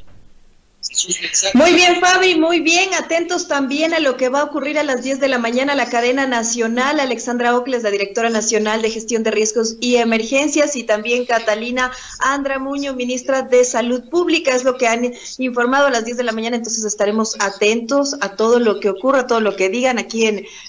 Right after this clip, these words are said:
Primera Plana. También a todos los que nos siguen por las redes sociales, por ahí tendrán la información en cuanto ocurra.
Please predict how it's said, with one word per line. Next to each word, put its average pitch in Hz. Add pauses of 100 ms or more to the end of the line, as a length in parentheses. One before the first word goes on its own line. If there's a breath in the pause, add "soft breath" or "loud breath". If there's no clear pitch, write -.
Primera 254
Plana. 254
También 220 (120)
a 208
todos 226
los 220
que 220
nos 185
siguen 220
por 208
las 185
redes 214
sociales, 214
por 185
ahí 190
tendrán 202
la 214
información 208
en 202
cuanto 226
ocurra. 240